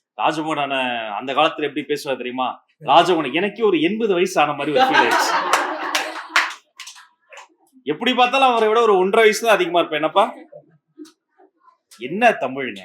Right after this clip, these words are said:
என்ன பேச்சு, என்ன நடை? ஒரு பத்து ஆண்டுகளுக்கு முன்பு எங்களை பார்த்து அவர் பேச ஆரம்பித்திருக்கலாம். இப்போது நான் எங்க பேச ஆரம்பித்தாலும் அவரை குறித்து ஒரு நொடியாவது சிந்திக்காது பேசவே முடியாது. அபாரமான வளர்ச்சி.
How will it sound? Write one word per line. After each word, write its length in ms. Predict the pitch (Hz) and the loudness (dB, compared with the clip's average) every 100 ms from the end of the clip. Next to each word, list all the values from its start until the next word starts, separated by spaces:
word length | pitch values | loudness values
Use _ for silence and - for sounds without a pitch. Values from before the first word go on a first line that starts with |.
| 90 | -14
என்ன 360 | 113 151 190 175 | -8 -2 0 -2
பேச்சு, 400 | 127 120 - 110 | -6 -10 -12 -12
என்ன 260 | 117 143 | -8 -6
நடை? 360 | 131 117 104 98 _ _ _ _ _ | -4 -6 -8 -16 _ _ _ _ _
ஒரு 220 | - 339 339 | -6 -4 4
பத்து 360 | 202 - - | 2 4 4
ஆண்டுகளுக்கு 760 | 277 233 277 285 262 247 233 214 | 6 6 6 4 4 4 2 -2
முன்பு 380 | 208 220 269 254 | -2 -4 -2 0
எங்களை 400 | 190 214 233 226 | 2 4 4 6
பார்த்து 320 | 226 233 262 | 4 6 2
அவர் 180 | 233 - | -2 -2
பேச 300 | 190 196 196 | -6 0 2
ஆரம்பித்திருக்கலாம். 760 | 175 160 160 156 156 147 127 - _ - | 2 0 -4 -6 2 2 2 -4 _ -2
இப்போது 400 | 151 165 185 185 | 0 0 0 0
நான் 200 | 170 170 | 2 2
எங்க 340 | 151 165 220 240 | 2 2 2 0
பேச 340 | 214 214 214 | 2 2 4
ஆரம்பித்தாலும் 580 | 196 185 175 190 185 214 | 2 2 -2 2 2 4
அவரை 340 | 175 156 165 | 4 4 2
குறித்து 320 | 170 180 190 185 | 2 0 0 -2
ஒரு 140 | 156 | -2
நொடியாவது 400 | 143 143 156 165 180 | -2 0 0 0 -2
சிந்திக்காது 520 | 156 151 160 156 156 | -4 -4 2 4 6
பேசவே 540 | 190 156 156 170 196 254 | 4 0 2 4 6 4
முடியாது. 400 | 214 175 135 117 | 4 4 4 2
அபாரமான 600 | 113 160 202 214 214 220 | 2 6 6 6 6 4
வளர்ச்சி. 340 | 147 127 - | 2 -2 -6